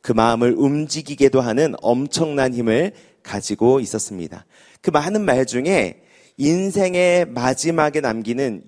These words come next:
유언의 무게는 그 어떤 말보다 더 무겁게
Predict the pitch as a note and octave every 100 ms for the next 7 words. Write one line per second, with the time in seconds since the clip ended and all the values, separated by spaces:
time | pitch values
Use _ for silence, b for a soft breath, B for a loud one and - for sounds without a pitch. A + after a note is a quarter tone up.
0 | A2+ B2+ D#3+ E3 D#3+ D#3 D3+ B2+ G#2 A2
1 | G#2+ D#3+ B2 E2+ - b b A#2+ A2+ -
2 | D3+ C#3 A#2 A2+ A2 - G2+ A2+ D3 G#3+
3 | - A2 A2+ A2+ - A#2+ D3 G3